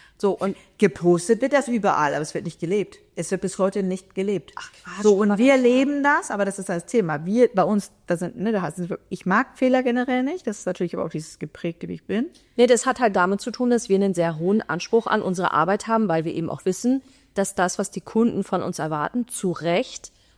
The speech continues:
Speaker 1: und das Honorar, was einfach auch extrem hoch ist, dass sich das einfach auch bezahlt machen soll.
Speaker 2: Ja.
Speaker 1: So, und da kann ich einfach nicht so ein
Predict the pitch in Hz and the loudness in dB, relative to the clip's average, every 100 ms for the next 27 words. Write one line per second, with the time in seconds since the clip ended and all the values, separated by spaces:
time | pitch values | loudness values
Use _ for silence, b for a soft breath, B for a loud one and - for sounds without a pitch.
0 | _ 226 226 214 180 - 180 170 156 165 | _ 4 6 6 0 0 -2 -2 0 2
1 | 170 240 190 - 156 160 - - - - | 2 0 -2 -4 -6 -8 -10 -10 -12 -10
2 | - - - 175 156 175 - - 233 302 | -10 -6 -2 -2 0 -4 -4 -4 -2 -4
3 | - b b b - 170 - - 285 - | -12 b b b 2 2 2 -4 -6 -4
4 | 160 160 - - 208 240 285 - - 156 | -2 -2 -4 -4 -4 -2 -6 -4 -2 -2
5 | - 254 - 311 415 285 190 165 156 156 | -2 -8 0 0 2 0 0 -2 -2 -4
6 | B B 190 233 208 180 - 202 - 277 | B B 4 6 6 2 0 0 0 -4
7 | - 180 - 202 185 220 - - 180 165 | -2 -2 -2 -6 -2 -2 -4 -10 -8 -8